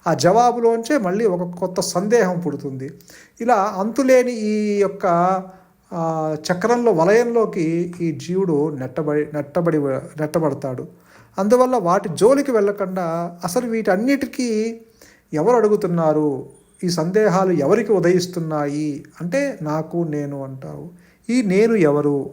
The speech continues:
అన్నదే ఇక్కడ ప్రశ్న. అది ఉద్భవించిందేమో, అది పుట్టిందేమో విచారించు అన్నారు భగవాన్ రమణులు. ఆత్మ ఆనందము,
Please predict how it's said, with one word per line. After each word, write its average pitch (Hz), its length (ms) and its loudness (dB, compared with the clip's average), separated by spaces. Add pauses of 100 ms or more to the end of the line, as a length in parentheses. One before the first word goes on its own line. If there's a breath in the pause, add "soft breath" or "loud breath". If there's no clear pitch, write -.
అన్నదే 185 560 2
ఇక్కడ 160 220 -2
ప్రశ్న. 135 640 -8 (640 soft breath)
అది 175 480 2 (160)
ఉద్భవించిందేమో, 160 1120 -2 (100)
అది 160 100 -2
పుట్టిందేమో 175 1120 -2 (180)
విచారించు 143 880 -4 (300)
అన్నారు 151 640 0
భగవాన్ 131 520 -2
రమణులు. 127 440 -6 (1080 soft breath)
ఆత్మ 240 360 -2
ఆనందము, 214 920 0